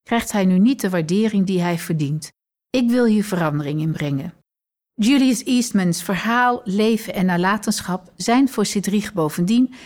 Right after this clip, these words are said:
nauw verbonden met de vraagstukken die ten grondslag liggen aan Do All Dogs Go to Heaven.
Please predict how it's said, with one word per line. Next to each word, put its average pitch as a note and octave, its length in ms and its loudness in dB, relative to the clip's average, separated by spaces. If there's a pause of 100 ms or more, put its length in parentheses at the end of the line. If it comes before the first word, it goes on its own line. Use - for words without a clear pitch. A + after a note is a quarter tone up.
(140)
nauw C#4 320 4
verbonden G#3+ 500 2
met F#3 160 0
de E3+ 80 -6
vraagstukken F#3+ 720 -4 (260)
die B3 140 2
ten A#3 200 2
grondslag A#3+ 680 0
liggen D#3+ 400 -4
aan E3 360 0
Do E3+ 220 0
All E3 180 0
Dogs D3+ 280 -4
Go D3+ 180 -2
to E3+ 120 -6
Heaven. D3 440 -6